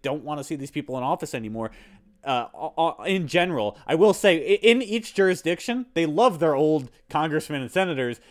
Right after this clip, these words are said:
but in terms of a national scale, I think in general, people don't like these super old people in office. So her coming out and saying that, I do think it's a powerful message. I hope it will be receptive, but we all know who votes. It's older people, and do they wanna take that into account? I don't know. Pratik?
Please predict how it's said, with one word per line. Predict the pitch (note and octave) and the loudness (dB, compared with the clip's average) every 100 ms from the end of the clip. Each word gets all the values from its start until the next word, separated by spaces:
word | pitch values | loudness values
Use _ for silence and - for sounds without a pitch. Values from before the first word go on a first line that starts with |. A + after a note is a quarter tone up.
| _ | _
but | E3+ | -4
in | E3 | -2
terms | D3+ G3+ | -2 -4
of | E3 | -2
a | D3+ | -2
national | C3+ E3 - E3 | 0 -2 -2 -8
scale, | - E3 E3+ C#3+ | -4 0 2 2
I | C3 | 0
think | D3+ C#3+ | -4 -6
in | C#3+ | -6
general, | D#3+ E3+ D#3 C3 | -4 -2 -2 -4
people | - D3+ C#3 | -6 -8 -6
don't | A#2+ D3 B2 | -6 -8 -8
like | B2 C3 - - _ - | -6 -6 -6 -14 _ -12
these | C3 | -10
super | - F3+ C3+ | -8 -8 -4
old | C#3+ B2+ | -4 -4
people | C#3 C#3+ | -8 -6
in | E3 | 0
office. | G#3 A#3+ D#3+ A#2 | 2 2 -2 -4
So | - C#3 B2+ - _ _ | -2 0 0 -4 _ _
her | G#3+ | -2
coming | G#3+ G#3+ G3+ | 0 0 0
out | |
and | F#3 | 0
saying | - E3 D#3+ | 0 0 2
that, | E3 D#3+ | 2 4
I | E3 | 2
do | C3 F#3+ | 2 -4
think | G3+ G3+ E3 | -4 -4 -6
it's | - | -4
a | |
powerful | D#3+ C3+ B2+ B2 | -2 -2 -2 -6
message. | A2 G2+ - A2 - _ - | -8 -8 -8 -12 -14 _ -10
I | B2 | -10
hope | - F#3 G3 | -2 -2 0
it | F3+ | -2
will | D3+ C#3+ | -2 -4
be | C3+ | -6
receptive, | A2+ - A2+ - C#3 C#3+ - _ - | -8 -8 -8 -6 -6 -6 -10 _ 0
but | A3 | 0
we | F3 | 4
all | G3 G#3+ | 4 4
know | G#3 | 4
who | G3+ | 2
votes. | F#3 F3+ D3+ - - | 2 0 -2 -10 -16
It's | D3+ F#3+ | -4 0
older | F#3 D#3+ | 0 0
people, | - B2+ G2+ G#2+ | -2 -6 -6 -6
and | B2 | -4
do | C#3+ | -2
they | D#3 F3 | 0 2
wanna | F#3 F3+ | 0 -2
take | F#3+ F3+ | -4 -2
that | F3 | -2
into | F3 | -2
account? | E3+ F#3+ F3+ - _ _ | -2 -2 -4 -6 _ _
I | G#2+ | -6
don't | G2+ F2+ | -6 -6
know. | E2 - | -14 -20
Pratik? | _ - G3+ _ | _ -8 -8 _